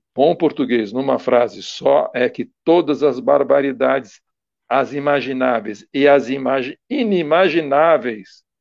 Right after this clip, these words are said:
como foi aquilo que o Terceiro Reich aprontou, a fonte disso é o trabalho.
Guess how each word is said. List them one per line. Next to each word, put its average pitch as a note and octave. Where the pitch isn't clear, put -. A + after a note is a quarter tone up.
como B2
foi A2+
aquilo A#2
que -
o -
Terceiro A#2
Reich A2
aprontou, B2
a B2+
fonte G3+
disso C#3+
é E3
o D#3
trabalho. D3